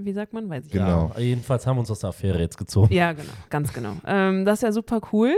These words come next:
Speaker 1: Ähm, ja, aber wie geht's euch?
Speaker 2: Ich bin unfassbar gut ins neue Jahr gestartet.
Speaker 1: Schön.
Speaker 2: Ich bin mit irgendeiner merkwürdigen, ähm, Gelassenheit, Energie und einfach wirklich nur sehr optimistisch ins neue Jahr gestartet. Das ist ganz, ganz weird.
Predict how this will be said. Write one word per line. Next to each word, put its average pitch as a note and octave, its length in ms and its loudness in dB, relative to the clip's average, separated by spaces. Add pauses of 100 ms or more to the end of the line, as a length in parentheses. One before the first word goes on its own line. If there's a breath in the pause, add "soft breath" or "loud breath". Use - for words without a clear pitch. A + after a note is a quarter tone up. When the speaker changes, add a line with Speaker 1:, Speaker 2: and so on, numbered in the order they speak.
(340)
Speaker 1:
Ähm, F#3 560 0
ja, F#3 260 -4 (500)
aber G3+ 360 0 (160)
wie B3+ 320 -10 (100)
geht's - 520 0
euch? - 500 -8 (560 loud breath)
Speaker 2:
Ich - 280 4
bin A#2 220 8 (100)
unfassbar C3+ 960 2
gut F#2+ 340 -2
ins F2+ 220 -6
neue F2 240 0
Jahr D2+ 160 -2
gestartet. - 500 -8
Speaker 1:
Schön. D#3 400 -8 (120)
Speaker 2:
Ich - 100 -2
bin B2 120 6
mit C#3 140 4
irgendeiner G2+ 520 2
merkwürdigen, A2 920 0
ähm, F#2 240 2 (240 loud breath)
Gelassenheit, A2+ 1120 0 (140)
Energie G2+ 760 2 (1200)
und B2 160 4
einfach C3 280 2
wirklich D3 280 0
nur D3+ 200 4
sehr B2 240 2
optimistisch C#3+ 640 -2
ins E2 180 -4
neue D#2+ 220 0
Jahr D#2 180 -2
gestartet. D#2+ 480 -6
Das F2 80 -6
ist F2 140 -14
ganz, A2 180 0
ganz A#2+ 240 -4
weird. G2+ 320 0